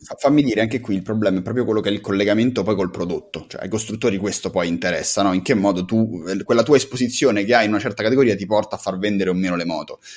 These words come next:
La differenza qual è? Che, eh, mentre la macchina è un bene primario per tutti e di conseguenza, eh, i costruttori di auto devono prima possibile convincere i clienti a passare all'elettrico,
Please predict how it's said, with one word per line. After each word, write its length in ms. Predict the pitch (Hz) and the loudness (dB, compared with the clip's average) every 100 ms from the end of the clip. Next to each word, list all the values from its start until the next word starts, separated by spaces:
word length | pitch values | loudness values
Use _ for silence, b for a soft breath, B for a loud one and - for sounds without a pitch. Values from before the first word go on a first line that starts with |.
| B B | B B
La 80 | - | 0
differenza 520 | 127 127 165 170 120 | 2 4 4 6 6
qual 140 | 117 123 | 6 6
è? 220 | 107 87 | 6 2
Che, 720 | - 113 110 104 110 107 101 98 | 2 4 4 4 2 2 2 2
eh, 40 | |
mentre 520 | 98 117 214 202 147 131 | 2 2 4 4 4 4
la 160 | 123 | 4
macchina 720 | 123 151 123 - 107 101 98 101 | 4 2 2 -6 -2 0 0 0
è 240 | 127 117 - | 0 0 0
un 240 | 113 117 | 2 2
bene 480 | 135 151 143 139 127 | 4 4 4 2 0
primario 720 | 131 127 110 98 92 87 - | 2 4 4 2 0 -4 -4
per 240 | - 123 - | -2 -2 -2
tutti 520 | 117 - - 95 90 | -12 -12 -6 -2 0
e 40 | |
di 80 | 95 | 0
conseguenza, 840 | 110 107 135 135 113 110 110 98 - B B | -2 -2 0 0 2 0 0 -2 -2 B B
eh, 360 | - 92 82 78 | -4 0 0 0
i 200 | 98 101 | 0 0
costruttori 560 | 98 123 135 123 170 139 | 0 0 0 2 4 4
di 100 | 120 | 6
auto 180 | 139 120 | 4 4
devono 320 | 104 107 104 | 2 2 0
prima 240 | 156 165 | 2 2
possibile 840 | 127 120 - 143 101 104 98 98 95 | 2 0 -2 -2 -2 0 2 2 0
convincere 920 | - 113 120 143 123 - 107 107 101 | -2 0 0 0 -2 2 2 4 2
i 220 | 98 101 | 0 -2
clienti 480 | 98 117 135 123 113 | 0 4 6 6 2
a 100 | 107 | -2
passare 400 | - - - 123 | -4 -6 0 2
all'elettrico, 800 | 107 101 107 - 92 90 87 95 | 2 2 2 0 -8 -6 -4 -6